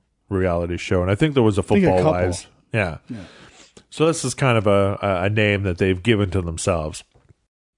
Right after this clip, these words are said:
Speaker 1: I don't wanna say this is an upset, but I think this was a, a, a late runner that came in and stole this award. Um, so for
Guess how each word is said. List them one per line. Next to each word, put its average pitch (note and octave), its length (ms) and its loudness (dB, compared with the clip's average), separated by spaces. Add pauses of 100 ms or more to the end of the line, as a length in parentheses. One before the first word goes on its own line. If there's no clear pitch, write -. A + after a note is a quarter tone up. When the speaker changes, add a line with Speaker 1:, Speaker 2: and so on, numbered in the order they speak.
(500)
Speaker 1:
I B2+ 80 0
don't F3+ 100 2
wanna E3 200 2
say A#2 260 2
this G#2 240 0
is G2 160 0
an F#2+ 200 2 (120)
upset, C3+ 640 0
but G#2+ 180 2
I G2 220 2
think A2 260 0
this - 220 0
was G2 220 0
a, G2+ 280 2 (280)
a, G#2+ 80 0
a - 20 2
late A2+ 320 0
runner G#2+ 320 2
that F#2 120 0
came G#2 300 -2
in G2 160 0
and F2 260 -6
stole G2+ 360 0
this F#2+ 200 2
award. G2 640 2 (580)
Um, F#2+ 540 0 (680)
so A2 280 0
for G2+ 680 2